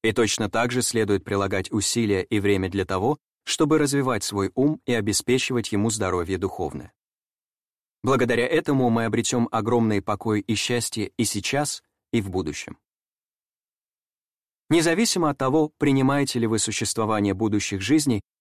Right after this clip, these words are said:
противодействовать беспокоящим эмоциям и развивать свои благие качества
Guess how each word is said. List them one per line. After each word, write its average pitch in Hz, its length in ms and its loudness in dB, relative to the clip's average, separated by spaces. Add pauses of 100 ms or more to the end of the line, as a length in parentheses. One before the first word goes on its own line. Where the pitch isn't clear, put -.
(180)
противодействовать 147 880 2
беспокоящим 117 800 0
эмоциям 113 640 0
и 120 100 2
развивать 113 500 0
свои 101 260 0
благие 95 360 0
качества 131 580 -4